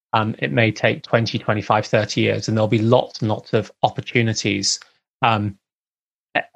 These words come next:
think the, apart from this idea of, you know, how do you be-, how do you maintain an adaptability and a learning and a vectoring into the things that you do well, um, and how do you discover that?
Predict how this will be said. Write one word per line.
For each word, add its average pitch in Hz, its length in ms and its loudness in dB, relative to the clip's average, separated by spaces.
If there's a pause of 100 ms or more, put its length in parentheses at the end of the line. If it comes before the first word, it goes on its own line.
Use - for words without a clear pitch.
think 190 300 -2 (240)
the, 143 440 2 (140)
apart - 420 0
from 147 100 0
this 127 200 0
idea 117 480 4
of, 107 340 0 (440)
you 123 80 0
know, 107 60 -2
how 127 240 2
do 123 80 0
you 120 160 0
be-, - 160 -6 (200)
how 127 80 0
do 117 100 -6
you 117 60 -2
maintain 110 540 -2
an 104 120 -2
adaptability 107 800 0
and 104 120 -2
a 104 60 0
learning 107 480 2
and 101 100 -4
a 98 60 -4
vectoring 107 500 -4
into 104 320 -4
the 101 100 -6
things 107 300 -4
that 104 80 -6
you 110 140 0
do 104 160 2
well, 98 440 2 (560)
um, 107 300 0
and 117 180 -6
how 123 120 2
do 120 80 -2
you 110 40 -4
discover 117 440 0
that? 92 280 -6